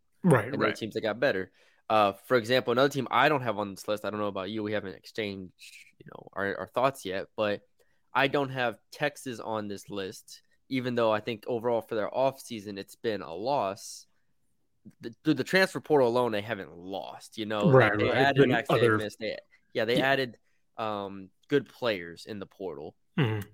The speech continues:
Speaker 2: Uh, we both think that it is a significant downgrade going from A J Johnson, Ron Holland to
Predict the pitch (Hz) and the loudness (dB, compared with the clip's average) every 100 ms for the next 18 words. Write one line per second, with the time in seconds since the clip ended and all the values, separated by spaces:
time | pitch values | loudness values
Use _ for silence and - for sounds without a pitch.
0 | _ - 95 90 104 135 127 117 104 131 | _ -10 -8 -6 -4 -4 -4 -8 -4 -2
1 | 110 - 123 113 - 110 113 110 101 101 | -2 -2 -4 -4 -2 -2 0 -2 -6 -10
2 | 117 113 - 110 98 117 117 110 113 104 | -8 -8 -6 -8 -2 0 0 -2 -2 -2
3 | 107 107 - 107 98 - 117 107 107 107 | -2 -4 -4 -6 -6 -4 -4 -2 -2 -2
4 | 104 104 101 95 104 98 131 151 120 113 | -2 -4 -8 -6 -4 0 2 4 2 -2
5 | 120 - 120 107 101 98 101 | -8 -8 -4 -2 -4 -6 -10